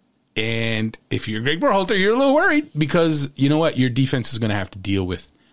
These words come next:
trying to stop these two. And if you recall, Leon Bailey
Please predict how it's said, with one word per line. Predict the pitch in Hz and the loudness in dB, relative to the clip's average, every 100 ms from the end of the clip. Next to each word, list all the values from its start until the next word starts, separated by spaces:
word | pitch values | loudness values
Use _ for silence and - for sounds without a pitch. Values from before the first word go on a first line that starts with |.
| _ _ _ _ | _ _ _ _
trying | - 98 | -6 -4
to | 98 | -4
stop | - 110 - | -2 -4 -6
these | 92 95 | -12 -10
two. | - 87 - _ _ _ _ _ _ _ _ _ _ _ _ | -10 -12 -16 _ _ _ _ _ _ _ _ _ _ _ _
And | 117 104 101 - | -4 -2 -4 -6
if | 107 - | -12 -4
you | 110 | -2
recall, | 101 95 170 185 156 139 117 | -2 -2 0 2 2 2 2
Leon | 117 117 107 | 0 0 -2
Bailey | 113 113 110 107 104 | 0 0 2 0 -2